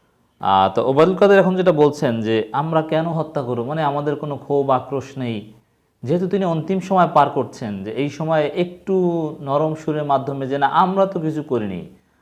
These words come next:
মামলা তো আমরা করিনি, এটা তো ওয়ান ইলেভেন সরকার করেছে, ভাই আমাদেরকে কেন দোষ দেন, মানে এইভাবে একটু রাস্তা ক্লিয়ার করার চেষ্টা করছে।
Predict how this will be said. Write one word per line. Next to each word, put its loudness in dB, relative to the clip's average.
মামলা 2
তো 0
আমরা 2
করিনি, -4
এটা -4
তো 0
ওয়ান 8
ইলেভেন 4
সরকার -2
করেছে, -4
ভাই 2
আমাদেরকে 2
কেন -8
দোষ -6
দেন, -14
মানে -4
এইভাবে 8
একটু 2
রাস্তা 4
ক্লিয়ার 2
করার 0
চেষ্টা -10
করছে। -16